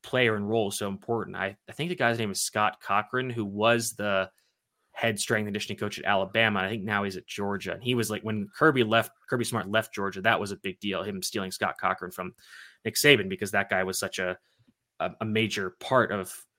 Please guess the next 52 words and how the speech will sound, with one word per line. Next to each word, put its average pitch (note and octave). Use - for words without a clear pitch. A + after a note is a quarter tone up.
why G#2
Alabama F#2
was F2+
so G2
good A#2+
back F2+
in F#2
the, F2+
I G2
guess, -
you G#1
know, -
they've -
still -
been -
good, F2+
but, G2+
you A#2
know, G#2
back A2+
in G#2+
the G#2
mid G#2+
twenty G#2
tens, G#2
they F#2+
were G2
absolutely G2
dominant. G2
Scott -
Cochran G2
was -
a G2
big -
part A2
of G2+
that. B1
I, A2
I A#2+
believe B2
if B2
you B2
watch, D#3+
if B2
you C3+
watch C#3
the A2
combine G#2+
and G2+
you G2+
watch G#2
the, F#2+